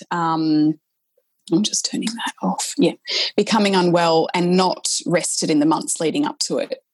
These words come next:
And the reason I hadn't rested was because of the demands that, that my patients were putting me under, because of the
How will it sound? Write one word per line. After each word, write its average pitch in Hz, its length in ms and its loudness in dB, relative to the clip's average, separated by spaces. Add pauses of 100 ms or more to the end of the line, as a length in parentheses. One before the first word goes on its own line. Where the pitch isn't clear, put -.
(120)
And 175 140 2
the 160 60 4
reason 208 300 2
I 165 140 2
hadn't 160 340 0
rested 147 380 -2
was 160 320 -2 (180)
because 170 440 0
of 160 220 -6
the 175 100 -2
demands 151 720 0
that, - 180 0 (560)
that - 400 0 (400)
my 170 140 0
patients - 1000 -2 (460)
were 170 140 2
putting 247 380 0
me 156 140 2
under, 147 340 -2 (1400)
because 180 300 0
of 170 100 -4
the 160 280 2